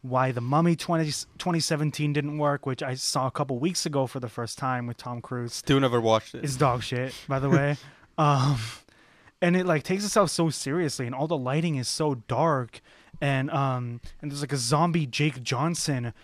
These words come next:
Speaker 1: but it's also trying to, like, create this dark undertone to create the dark universe. But none of it's, like,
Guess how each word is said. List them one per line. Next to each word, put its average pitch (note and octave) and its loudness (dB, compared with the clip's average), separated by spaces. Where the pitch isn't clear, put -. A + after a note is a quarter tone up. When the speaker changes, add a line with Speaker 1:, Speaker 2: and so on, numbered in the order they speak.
Speaker 1:
but D3+ 2
it's C#3 -2
also F3+ 0
trying E3 0
to, E3+ 0
like, D#3+ 0
create D#3+ 0
this C3 -8
dark C3+ 0
undertone C#3+ 0
to - -8
create D3 -4
the D3 -6
dark C#3+ -2
universe. B2+ -4
But D#3 2
none D#3 2
of F3+ 2
it's, - 2
like, C#3 0